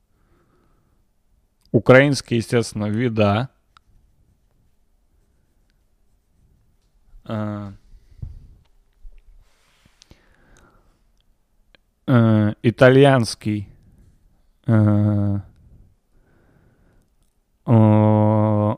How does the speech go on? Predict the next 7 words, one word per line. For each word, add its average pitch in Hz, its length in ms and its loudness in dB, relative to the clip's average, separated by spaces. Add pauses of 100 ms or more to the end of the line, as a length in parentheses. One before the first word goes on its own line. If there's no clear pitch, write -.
(100)
вотери-, 117 800 2 (220)
э, 104 500 -2 (140)
во-, 110 320 -6 (3750)
вот, 123 400 -2 (580)
а, 113 280 -4
вод-, 113 360 -2 (100)
воделло. 120 840 0